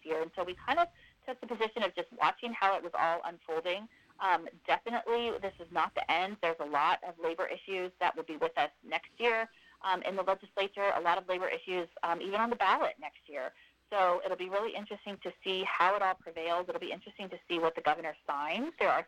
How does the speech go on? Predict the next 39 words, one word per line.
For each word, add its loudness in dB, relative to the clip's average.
some -2
labor 2
bills 2
on -4
his -6
desk 0
right -4
now. 2
Um, 2
so 4
we'll 4
have 2
to -12
see. -4
He's -6
under 0
a 4
lot 4
of -6
pressure -2
on -4
both 4
sides. 2
Um, 4
and 2
I, 2
I 0
think -4
that, 4
you -6
know, -2
this, -2
that's 2
a, -2
a -2
good 2
question -6
for 2
us. 4